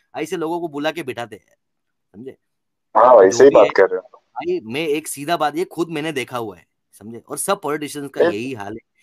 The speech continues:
Speaker 1: कौन सब
Speaker 2: भाई
Speaker 1: politicians आपस में एक दूसरे के साथ बराबर बात करेंगे, बराबर खाना पीना इनका चलता है,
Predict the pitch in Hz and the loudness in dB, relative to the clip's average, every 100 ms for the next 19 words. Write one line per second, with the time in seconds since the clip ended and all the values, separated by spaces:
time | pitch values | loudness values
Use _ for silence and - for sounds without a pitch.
0 | _ _ - 180 175 233 175 175 180 175 | _ _ -6 -4 2 0 2 4 4 4
1 | 175 156 139 135 - 165 165 156 160 127 | -6 -6 -4 -4 -6 -10 -6 -4 -4 -6
2 | 151 165 156 165 151 147 117 160 185 135 | -8 -6 -6 -4 -4 -4 -4 -2 -2 -4
3 | 101 196 170 151 170 - 160 165 170 123 | -8 -8 -6 -6 -6 -8 -10 -8 -8 -8
4 | 147 190 147 180 202 147 151 170 175 165 | -4 -4 -4 -8 -6 -4 -2 -2 -2 -6
5 | 160 180 226 196 170 170 | -8 -8 -8 -6 -6 -8